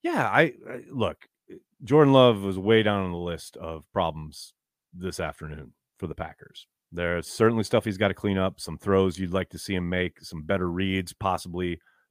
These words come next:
Gotta look really at the tape before you can make that determination, but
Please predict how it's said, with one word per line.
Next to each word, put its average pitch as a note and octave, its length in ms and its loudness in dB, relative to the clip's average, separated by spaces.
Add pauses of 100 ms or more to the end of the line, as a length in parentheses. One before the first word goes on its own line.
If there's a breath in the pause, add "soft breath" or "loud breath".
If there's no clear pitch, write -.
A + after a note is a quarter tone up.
(180)
Gotta A#2 200 6
look F#2+ 180 -2 (180)
really E2 360 -4
at D2+ 100 -10
the E2 80 -18
tape D#2 300 -10 (180)
before E2 240 -12
you D#2+ 80 -10
can D#2+ 140 -10
make D#2+ 140 -10
that E2 140 -10
determination, F#2+ 680 0
but G#2 400 4